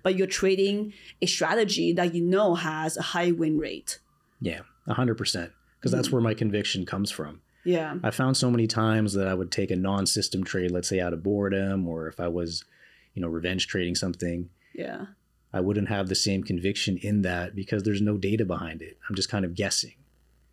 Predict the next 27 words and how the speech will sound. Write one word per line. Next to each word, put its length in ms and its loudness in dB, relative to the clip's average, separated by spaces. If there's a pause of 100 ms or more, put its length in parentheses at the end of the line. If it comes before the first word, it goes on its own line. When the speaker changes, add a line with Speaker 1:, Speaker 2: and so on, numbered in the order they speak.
(120)
Speaker 1:
That's 180 -8
when 160 2
you 80 0
get 320 -4
actually 380 -4
emotional, 560 -6 (160)
'cause 240 0
you 60 2
Speaker 2:
Yeah. 60 2
Speaker 1:
know 160 2
you 120 4
don't 160 -2
have 180 -4
the 420 -4
Speaker 2:
Exactly. 540 0
Speaker 1:
edge. 400 -6 (100)
Oh, 380 -4
makes 180 0
Speaker 2:
So, 80 2
Speaker 1:
sense. 560 0
Speaker 2:
so 160 -4
I 40 4
try 260 2
to 100 4
stay 280 2
on 160 2
course 640 0